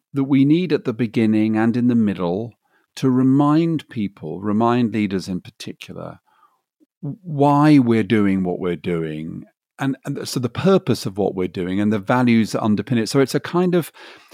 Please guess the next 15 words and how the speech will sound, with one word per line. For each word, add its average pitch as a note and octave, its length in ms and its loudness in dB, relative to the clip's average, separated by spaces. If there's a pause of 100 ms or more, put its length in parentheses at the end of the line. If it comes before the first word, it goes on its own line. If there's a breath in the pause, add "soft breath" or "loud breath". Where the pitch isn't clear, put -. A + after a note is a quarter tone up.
(140 loud breath)
it's C#3 140 -2
almost F3+ 220 0
a - 20 -6
kind D#3 140 4
of B2+ 80 0
focusing A#2+ 640 2
process E2+ 520 -6
that, A#2+ 120 -2
as A#2 140 -4
you D3 100 4
say, C3+ 280 2
we B2 200 2
can B2 480 2
lose D3 240 4
sight C3 480 0